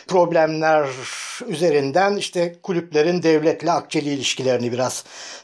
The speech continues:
e, konuşacağız. Ligde şu ana kadar oynanan maçlara kısaca bir değineceğiz. Bir de geçen hafta vakit yetmediğinden konuşamadığımız Dünya Basketbol Şampiyonası'ndan bahsedeceğiz. Şimdi, e,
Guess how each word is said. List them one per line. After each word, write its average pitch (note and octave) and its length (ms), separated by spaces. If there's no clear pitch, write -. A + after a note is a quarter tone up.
e, D3+ 240
konuşacağız. F3+ 720
Ligde A#3+ 300
şu A3 160
ana G3 200
kadar E3 240
oynanan D#3 440
maçlara D#3+ 480
kısaca D3 400
bir D3 100
değineceğiz. D3 580
Bir F#3+ 80
de F3+ 80
geçen E3 260
hafta F3+ 420
vakit E3 340
yetmediğinden D3+ 680
konuşamadığımız C#3+ 800
Dünya D#3 320
Basketbol D3+ 520
Şampiyonası'ndan D3+ 880
bahsedeceğiz. D3 720
Şimdi, A#3 420
e, G#3 1160